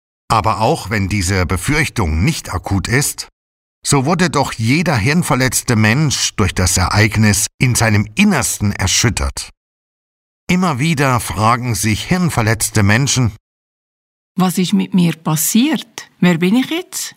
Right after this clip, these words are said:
Speaker 2: Was wird noch aus mir?"
Speaker 1: Wenn im Gehirn, oder wie der Volksmund auch sagt, da oben im Oberstübli, etwas verletzt wird, dann ist das nur schwer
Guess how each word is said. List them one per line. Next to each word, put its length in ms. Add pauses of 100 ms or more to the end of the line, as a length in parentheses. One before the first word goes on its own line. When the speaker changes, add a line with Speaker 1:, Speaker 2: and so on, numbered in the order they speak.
Speaker 2:
Was 280
wird 360
noch 220
aus 140
mir?" 340 (1000)
Speaker 1:
Wenn 200
im 180
Gehirn, 540 (200)
oder 420
wie 80
der 140
Volksmund 680
auch 140
sagt, 500 (320)
da 220
oben 480
im 200
Oberstübli, 1000 (260)
etwas 480
verletzt 600
wird, 400 (1040)
dann 200
ist 260
das 180
nur 300
schwer 520